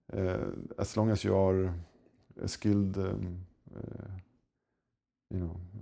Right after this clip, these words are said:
uh, ma-, maker of films. You know, you,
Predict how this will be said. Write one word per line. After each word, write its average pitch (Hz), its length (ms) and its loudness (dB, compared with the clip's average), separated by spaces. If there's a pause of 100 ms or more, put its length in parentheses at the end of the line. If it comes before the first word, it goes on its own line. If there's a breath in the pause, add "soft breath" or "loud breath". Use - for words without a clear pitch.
(120)
uh, - 1300 -12
ma-, 107 320 4 (160)
maker 110 400 6
of 107 80 6
films. 104 480 2
You 101 60 -2
know, 107 100 0
you, 104 140 0